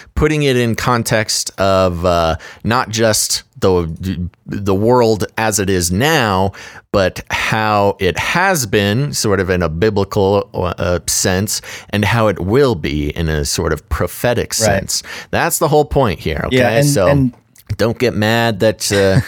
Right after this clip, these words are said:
Speaker 2: <laughs>
Speaker 1: we, you know, we'll re-, we're going to be reading from C N N. We're going to be reading from Fox. We're going to be reading from a lot of mainstream, uh, sources, and that's because that's what the show's about. To all of us learning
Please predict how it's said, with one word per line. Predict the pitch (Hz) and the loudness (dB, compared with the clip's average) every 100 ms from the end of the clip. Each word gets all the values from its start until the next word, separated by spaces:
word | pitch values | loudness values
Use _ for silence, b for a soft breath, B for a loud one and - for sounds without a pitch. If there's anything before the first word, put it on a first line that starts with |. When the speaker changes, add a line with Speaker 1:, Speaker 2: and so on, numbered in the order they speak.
| - | -6
Speaker 2:
<laughs> | - - | -14 -8
Speaker 1:
we, | 95 95 95 113 131 | -2 0 0 -2 -8
you | - 92 | -4 -2
know, | 85 101 - | 0 -2 -2
we'll | 98 98 95 | 0 2 2
re-, | 101 101 | 0 2
we're | 117 | 0
going | 101 110 131 143 | 0 0 0 0
to | 131 | 0
be | 131 | 0
reading | 123 127 123 117 | 2 0 0 -2
from | 117 | -2
C | - 120 | 0 0
N | 110 | 0
N. | 101 95 | 2 2
We're | 90 76 | 0 0
going | 90 110 135 | 0 0 0
to | |
be | 131 127 | 0 0
reading | 110 107 104 | 0 0 -2
from | 104 110 | -2 -4
Fox. | - 90 85 - - B B B B | 0 2 2 -2 -8 B B B B
We're | 82 80 | -2 0
going | 80 117 139 135 117 | 0 0 2 0 0
to | |
be | 120 117 | 0 2
reading | 113 98 95 | 2 2 0
from | 98 90 | 0 0
a | |
lot | 90 98 104 | 2 2 2
of | |
mainstream, | 101 98 - 107 98 98 92 - | 0 0 -2 -2 0 0 -2 -2
uh, | 98 90 | 0 0
sources, | - - 147 147 160 160 - | 0 2 2 2 0 0 -2
and | 92 92 | -2 0
that's | 95 | -2
because | - 92 107 101 87 | -2 -2 0 0 0
that's | 90 87 - | -2 -2 -2
what | 104 - | -4 -2
the | - | -2
show's | - 113 113 101 | 2 2 2 0
about. | 90 92 78 - | 0 0 -2 -4
To | - 73 90 - | -6 -4 -6 -4
all | - 117 120 | 0 2 4
of | 117 | 4
us | 113 110 104 | 2 2 0
learning | 104 120 120 110 98 | 0 2 2 0 0